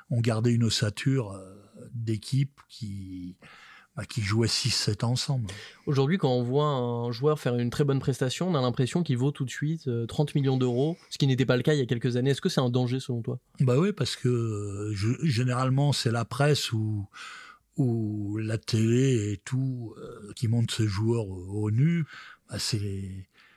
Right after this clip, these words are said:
Speaker 1: c'est leur fonds de commerce aussi, à ces chaînes de télé qui payent très cher pour acheter les droits de, de télé. Donc, euh,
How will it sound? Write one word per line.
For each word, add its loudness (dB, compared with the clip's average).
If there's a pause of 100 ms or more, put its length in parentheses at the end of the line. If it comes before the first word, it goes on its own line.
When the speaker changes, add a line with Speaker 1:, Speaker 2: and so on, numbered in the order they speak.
Speaker 1:
c'est 0
leur 2
fonds 4
de 6
commerce 2
aussi, 2
à -8
ces -4
chaînes 0
de 2
télé 2
qui -2
payent 0
très 0
cher 2
pour -8
acheter -2
les 0
droits 2
de, -4
de -4
télé. -2
Donc, -2
euh, -2